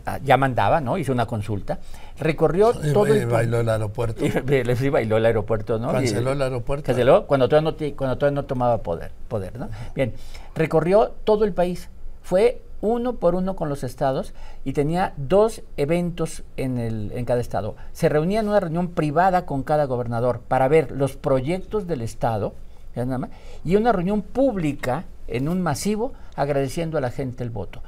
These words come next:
Speaker 1: Fue a treinta estados. No fue a Veracruz, que tenía problemas con el gobernador Yunes, y no fue a Puebla, donde había conflicto postelectoral.
Speaker 2: Bueno, pues eso puede hacer.
Speaker 1: Eso puede hacer Claudia, eh, o, o Xóchitl,
Speaker 2: O
Speaker 1: o sea,
Speaker 2: quien
Speaker 1: o,
Speaker 2: gane,
Speaker 1: o, o
Speaker 2: claro.
Speaker 1: quien gane, ¿no? Quien gane puede hacerlo.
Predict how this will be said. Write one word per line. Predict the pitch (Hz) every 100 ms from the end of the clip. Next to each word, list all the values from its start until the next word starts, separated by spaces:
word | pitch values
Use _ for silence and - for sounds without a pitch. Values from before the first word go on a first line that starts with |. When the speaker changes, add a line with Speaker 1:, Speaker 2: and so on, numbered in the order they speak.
| - - - -
Speaker 1:
Fue | 180 202
a | 220
treinta | - 220 240 208
estados. | 185 - 196 127 - - - - -
No | 131 147
fue | 160
a | 151
Veracruz, | 139 135 - 262 277
que | - 156
tenía | 131 151
problemas | - 131 147 151
con | - 127
el | 123
gobernador | 120 120 127 135
Yunes, | 175 233 262 - -
y | 131
no | 143
fue | 143
a | 139
Puebla, | - 185 165 185 - -
donde | - 135
había | 127 143
conflicto | 139 123 131 -
postelectoral. | 117 113 101 101 101 - - - - -
Speaker 2:
Bueno, | 226 175
pues | 143
eso | 147 139
puede | 143 135
hacer. | 123 135 117 -
Speaker 1:
Eso | 185 190
puede | 185 196
hacer | 190 180
Claudia, | 180 185 180 180 - -
eh, | 139
o, | 127 156 151
o |
Xóchitl, | 156 190 185 147 - -
Speaker 2:
O | 135
Speaker 1:
o |
sea, | 151
Speaker 2:
quien | 135
Speaker 1:
o, | 139
Speaker 2:
gane, | 180 185
Speaker 1:
o, |
o |
Speaker 2:
claro. | 143 - 170
Speaker 1:
quien | 170
gane, | 175 139 120
¿no? | 175 - - -
Quien | - 151
gane | 165 160
puede | 139 160
hacerlo. | 160 180 170